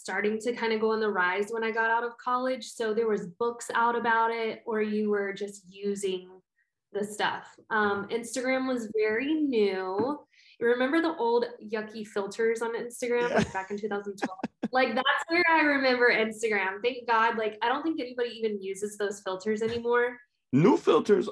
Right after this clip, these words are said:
Speaker 3: are next level. Like, you can really, like, like, the catfishers are out there right now. <laughs>
Speaker 1: Oh my God. Like a different person. But the
Speaker 3: I'll,
Speaker 1: fil-
Speaker 3: I'll meet with people and I'll be like, "You do not look the way that you look." <laughs>
Speaker 1: Yes,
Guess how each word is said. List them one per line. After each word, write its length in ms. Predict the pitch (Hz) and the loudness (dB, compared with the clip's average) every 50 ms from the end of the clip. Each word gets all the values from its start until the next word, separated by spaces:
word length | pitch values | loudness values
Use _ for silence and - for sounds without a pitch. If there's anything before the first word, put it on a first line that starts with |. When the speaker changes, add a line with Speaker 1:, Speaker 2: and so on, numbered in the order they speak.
| - | 0
Speaker 3:
are 140 | 143 131 131 | 2 4 4
next 340 | 131 127 131 139 139 - - | 4 4 4 2 2 0 0
level. 480 | 117 117 120 120 101 87 90 82 - - _ _ _ - | 0 2 2 2 0 -2 -4 -6 -6 -8 _ _ _ -6
Like, 240 | 113 113 110 107 113 | -4 -4 -2 -2 -4
you 100 | 156 175 | -2 0
can 300 | 269 214 151 123 110 107 | 2 2 2 0 0 4
really, 520 | 120 139 156 160 170 185 196 233 269 - _ _ _ _ _ _ _ _ | 4 6 6 6 4 0 0 -4 -6 -8 _ _ _ _ _ _ _ _
like, 160 | - 147 139 139 | -4 -4 -2 0
like, 160 | 151 151 139 | 0 0 0
the 80 | 151 | 0
catfishers 480 | - 190 - - - 403 - 240 294 202 | 0 0 -2 2 4 4 4 4 2 2
are 80 | 170 170 | 2 2
out 220 | 175 - - - | 2 2 2 4
there 120 | 185 160 | 4 4
right 180 | 135 123 123 117 | 4 4 2 0
now. 220 | 123 160 151 - - _ _ _ _ _ - | 0 -2 -6 -8 -12 _ _ _ _ _ 2
<laughs> 0 | |
Speaker 1:
Oh 640 | 151 160 - - - 175 - - - - - 285 285 | 4 4 4 6 4 4 4 4 0 -2 -2 -2 0
my 80 | 262 - | 0 -2
God. 560 | - - - - - - - - 208 285 - - _ _ - 302 320 - _ _ | -2 -2 -4 -4 -4 -4 -4 -4 -4 -4 -4 -4 _ _ -6 -6 -6 -8 _ _
Like 120 | - 302 277 | -4 -4 -4
a 260 | - - - - 240 | -4 -8 -4 -2 -2
different 340 | 233 - 240 226 - - - - | 0 0 -2 -4 -4 -6 -10 -4
person. 800 | 240 269 277 302 330 320 320 - 302 285 269 254 226 202 190 - - _ | 0 2 4 4 4 4 2 0 -2 -2 0 -2 -2 -2 -6 -10 -10 _
But 160 | 240 240 233 | -6 -4 -2
the 80 | 254 240 | 0 2
Speaker 3:
I'll, 100 | 147 160 | 2 2
Speaker 1:
fil- 80 | 156 147 | 4 4
Speaker 3:
I'll 100 | 151 180 | 4 6
meet 100 | 196 208 | 6 6
with 140 | 196 180 165 | 4 4 4
people 180 | 180 170 175 | 4 4 4
and 80 | 175 165 | 6 6
I'll 100 | 165 160 | 6 6
be 60 | 165 | 4
like, 320 | 156 151 143 131 127 - - _ _ - | 4 4 4 2 0 -2 -8 _ _ -16
"You 320 | - 208 180 202 311 403 | -14 -4 4 6 6 8
do 100 | 403 453 - | 6 6 4
not 260 | - - 381 - - | 4 4 4 4 4
look 320 | 269 269 294 262 190 180 - - | 2 2 2 2 0 -2 -2 -2
the 160 | 185 190 180 | -2 0 2
way 220 | 190 208 214 - | 2 2 2 2
that 120 | 208 208 - | 0 -2 -6
you 160 | - 107 202 | -6 -6 -4
look." 340 | 196 - - 185 - 82 - _ - | 0 0 2 2 0 -2 -2 _ -6
<laughs> 100 | 180 - - - - - - - - - - _ - - - 262 | -6 -6 -8 -14 -20 -20 -20 -20 -20 -20 -14 _ -6 -2 0 0
Speaker 1:
Yes, 180 | 262 277 - | 0 -2 -4